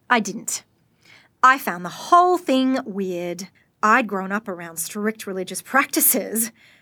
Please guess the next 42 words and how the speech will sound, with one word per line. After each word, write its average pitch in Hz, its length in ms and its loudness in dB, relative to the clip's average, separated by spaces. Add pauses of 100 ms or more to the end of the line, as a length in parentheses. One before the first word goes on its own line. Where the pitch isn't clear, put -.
(300)
I - 60 6
didn't 320 260 4
want 349 180 6
to 466 60 0
go 240 120 6
back 226 220 0
to 240 140 -4
any 262 220 2
of 190 240 -8
that, - 460 2 (720)
even 370 280 6
if 254 100 2
it 220 140 -2
was 247 320 2
just - 160 -8
a 220 40 -4
bunch 202 300 -2
of 180 140 -8
club 208 320 2
rules 202 340 4
for 185 140 -2
obsessive 202 560 0
fans. 196 640 0 (100)
But 339 120 -10
then 349 220 4
later, 320 560 -2 (560)
when 254 160 6
Juliet 311 500 4
did 233 180 2 (120)
her 190 280 2
invitation-only 220 1080 2
tour 185 500 -4
where 180 140 -6
she - 160 -6
played 277 380 2
to 214 80 -2
these 190 220 -2
tiny 254 500 4
crowds 208 540 2
in 185 120 -6
private 214 420 -2
homes, - 640 -2